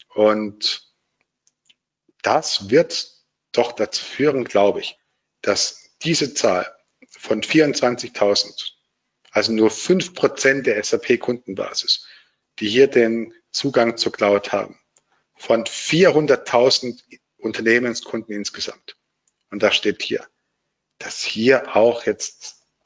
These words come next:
eine verdammte Be-, sorry, dass auch hier eine beeindruckende Beschleunigung eintreten wird von der Nutzung der S A P Cloud. Und das wird man, denke ich, dann merken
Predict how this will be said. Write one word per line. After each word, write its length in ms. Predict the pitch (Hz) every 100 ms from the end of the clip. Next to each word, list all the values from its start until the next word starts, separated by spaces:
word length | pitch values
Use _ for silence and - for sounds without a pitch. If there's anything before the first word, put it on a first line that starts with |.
| _
eine 280 | - 107 104
verdammte 640 | - 113 - 110 127 123
Be-, 260 | 117 110 - _
sorry, 360 | - - 90 85 _ _ _
dass 160 | - -
auch 160 | 107 -
hier 200 | 123 117
eine 180 | 107
beeindruckende 880 | 107 110 - 135 135 139 - 117 113
Beschleunigung 840 | 104 - - 110 120 110 110 104 _ _ _ _ _ _ -
eintreten 760 | 110 120 120 120 113 - 104
wird 480 | 110 110 - - - _
von 400 | - - 120 123
der 120 | 110
Nutzung 440 | 110 107 - 110
der 160 | 98 92
S 160 | 98 98
A 60 |
P 180 | - 98
Cloud. 480 | - 107 - - - _ _ _ _ _ _ _ -
Und 420 | 101 101 - -
das 440 | - - - 110 107
wird 300 | 120 - 117
man, 360 | 107 104 101
denke 360 | - 104 101 156
ich, 220 | 147 - _ _ -
dann 220 | - 98 98
merken 680 | 98 101 - 85 90 -